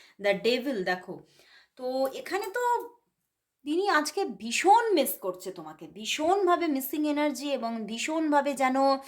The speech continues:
মানে মন মরা হয়ে আছে না উনি। কিন্তু মন মরার সাথে কিন্তু একটা ব্যাপার আছে। কেন তিনি মন মরা? ভীষণভাবে তিনি আজকে একটা ফিজিক্যাল অ্যাট্রাকশনে বেঁধে গেছেন কোথাও।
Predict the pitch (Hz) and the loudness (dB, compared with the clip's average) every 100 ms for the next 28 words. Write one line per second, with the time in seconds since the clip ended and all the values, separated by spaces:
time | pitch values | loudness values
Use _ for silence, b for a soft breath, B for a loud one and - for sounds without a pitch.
0 | B B B B B 214 208 214 220 220 | B B B B B -4 -2 0 0 2
1 | 277 392 440 285 185 165 156 143 151 - | 2 4 6 6 6 2 -4 -6 -8 -10
2 | 143 135 - 175 147 - _ _ _ - | -10 -12 -12 -12 -12 -16 _ _ _ -20
3 | - - 190 196 196 233 277 285 285 285 | -20 -16 -10 -8 -4 0 2 4 6 4
4 | 285 - 220 - 294 285 277 277 262 262 | 2 -4 -8 -6 -6 -4 -6 -6 -8 -8
5 | 196 170 - 226 247 262 - 262 190 - | -4 -4 0 0 2 0 -2 -6 -6 -10
6 | _ 190 180 220 349 349 339 302 262 233 | _ -8 -6 -4 -6 -4 -4 -2 0 -2
7 | 180 156 147 - _ _ - B B B | -2 -4 -8 -12 _ _ -18 B B B
8 | B B 233 269 349 453 480 392 392 392 | B B 0 4 4 4 4 4 4 2
9 | 359 349 285 - - 311 311 302 277 320 | 2 2 0 -2 -6 -6 -8 -8 -6 -4
10 | 370 403 349 254 - 320 330 - 349 294 | 0 2 2 0 -2 -4 -2 0 0 -2
11 | 220 226 302 349 339 339 339 320 311 302 | -6 -6 -2 2 2 2 -2 -2 -4 -2
12 | 226 156 | -2 -2